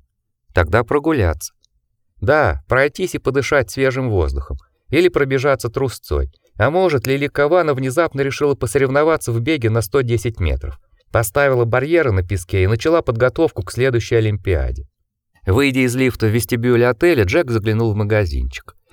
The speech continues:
Пожилая светловолосая женщина, сидевшая за прилавком, посмотрела на него поверх очков. Мягкие игрушки, тонкая стопка газет, полочка с бальзамом для губ Чапстик.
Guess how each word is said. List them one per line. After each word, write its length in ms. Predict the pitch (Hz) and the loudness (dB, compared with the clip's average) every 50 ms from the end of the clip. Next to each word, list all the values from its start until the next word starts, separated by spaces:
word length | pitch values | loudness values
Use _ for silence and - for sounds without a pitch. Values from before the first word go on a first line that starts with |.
| _ - - | _ -6 -2
Пожилая 400 | 107 92 104 107 117 120 113 104 | 0 2 2 4 4 4 2 2
светловолосая 760 | - - 107 - 104 104 107 107 110 110 107 98 - 110 107 | 2 -2 -2 0 0 2 4 4 4 2 2 2 0 0 2
женщина, 440 | 123 170 170 160 127 - 90 82 | 2 0 0 0 -2 -4 -4 -4
сидевшая 480 | 73 - 92 90 95 90 85 - 85 85 | -2 -2 -2 0 0 0 0 0 -2 -2
за 120 | 80 90 | 0 -2
прилавком, 540 | 85 90 92 90 87 80 71 71 - 78 78 | 0 0 0 2 2 0 0 -2 -4 -6 -6
посмотрела 640 | - - - - 104 104 104 143 151 156 143 139 127 | -6 -6 -2 -2 -2 -2 0 0 0 2 2 2 0
на 100 | 117 113 | 0 0
него 220 | 113 110 107 110 | 0 0 0 -2
поверх 420 | - - 80 85 87 92 90 - | -2 -2 -2 0 0 -2 -2 -2
очков. 480 | 87 87 87 - - - 69 64 - - - _ _ _ _ _ _ _ - | -4 -4 -4 -6 -6 -6 -4 -4 -6 -8 -14 _ _ _ _ _ _ _ -2
Мягкие 500 | 90 104 139 165 170 - - 156 147 127 | 0 2 2 0 0 -2 -6 -4 -4 -2
игрушки, 460 | 95 92 85 98 117 110 - - 92 | 0 0 0 0 0 -2 -2 -4 -4
тонкая 420 | 90 - 143 156 156 - - 117 | -2 -2 -2 -2 -2 0 -2 -2
стопка 380 | 110 - - 127 117 - - 117 | 0 -2 -2 -4 -4 -4 -6 -4
газет, 500 | 107 107 98 92 85 80 80 78 71 - - _ - _ | -2 0 0 0 0 -2 -2 -4 -4 -6 -10 _ -8 _
полочка 460 | - 131 156 156 151 139 - - 131 | 0 2 2 2 0 -2 -4 -4 -4
с 60 | 120 | -2
бальзамом 580 | 120 123 123 120 95 90 95 92 87 87 87 90 | 0 0 0 2 2 2 2 2 2 2 0 0
для 160 | 82 92 95 | 0 0 0
губ 260 | 85 82 92 87 - | 0 -2 -2 -4 -4
Чапстик. 600 | - - 90 85 - - - - 80 78 71 - | -2 -2 -2 -2 -2 -6 -8 -6 -6 -6 -6 -10